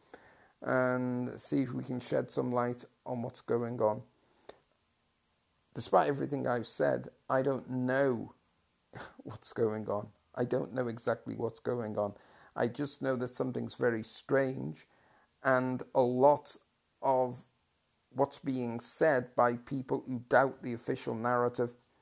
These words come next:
certainly makes a lot of sense to me. It could be leading towards compulsory vaccines, and that's another issue altogether, because if it's not a virus,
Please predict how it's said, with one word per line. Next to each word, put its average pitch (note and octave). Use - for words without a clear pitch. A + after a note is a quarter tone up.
certainly B2+
makes A#2+
a B2
lot A#2
of A2
sense -
to A#2+
me. G2+
It B2
could -
be C3
leading B2
towards A#2+
compulsory A#2
vaccines, G#2+
and A#2+
that's C#3+
another C3+
issue A#2
altogether, A#2
because A#2
if A#2
it's B2
not A#2
a A2+
virus, A2